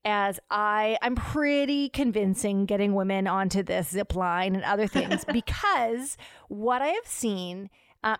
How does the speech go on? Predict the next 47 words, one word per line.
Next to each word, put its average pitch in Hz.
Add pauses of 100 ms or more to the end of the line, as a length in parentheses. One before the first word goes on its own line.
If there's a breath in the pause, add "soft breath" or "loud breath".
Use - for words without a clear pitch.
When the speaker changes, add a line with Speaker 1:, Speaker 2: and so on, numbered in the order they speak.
Speaker 1:
and 254
the 240
zip 247
line 320
is 339
the 269
easiest 247
because 233
it 226
requires 220
no, 214 (100)
um, 190 (100)
skill. -
Like 180
the 240
ropes 320
course, 294
you 233
kinda 247
have 220
to -
do 202
a 202
few 196
things, 170
but 196
zip 269
line, 269
you 226
just 180
get -
strapped 226
in. 202 (1160 soft breath)
And 240
on 262
the 262 (160)
other 240
side 190
of 208
that, - (920)
I 220
see 254
women 202 (160)
who 240
have 202
been 202
struggling 247